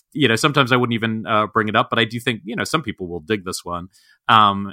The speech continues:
it, it had just a strange quality. And maybe, you know, sometimes it's hard when you don't like the characters, and if they kind of start for right from the start, you don't really like anyone <laughs> in the movie.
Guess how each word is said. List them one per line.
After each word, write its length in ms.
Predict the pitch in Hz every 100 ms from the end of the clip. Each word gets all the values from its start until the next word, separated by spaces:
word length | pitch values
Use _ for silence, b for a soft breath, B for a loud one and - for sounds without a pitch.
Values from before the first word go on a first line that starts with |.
| -
it, 120 | 117 -
it 160 | 131
had 280 | 123 127 117
just 220 | 120 -
a 40 | -
strange 360 | - 110 104 -
quality. 320 | 101 92 92
And 100 | 156
maybe, 200 | 202 165
you 140 | 156
know, 100 | 156
sometimes 400 | 127 151 143 139
it's 140 | 117 -
hard 380 | 120 117 113 113
when 160 | 107
you 80 | 101
don't 200 | 101 101 _
like 180 | 98 95 _
the 60 | -
characters, 580 | _ 113 127 - 147
and 120 | 117 95
if 120 | 87 _
they 100 | 92 -
kind 120 | 90
of 60 | 82
start 340 | - 90 87 - _ _ _
for 100 | -
right 160 | 101 98
from 120 | 98
the 60 | 87
start, 180 | - 98
you 80 | 92
don't 140 | 90
really 160 | 87 73
like 260 | 78 95 -
anyone 380 | 117 120 135 160 - -
<laughs> 300 | - 214 -
in 80 | 180
the 80 | 143
movie. 440 | 131 135 156 175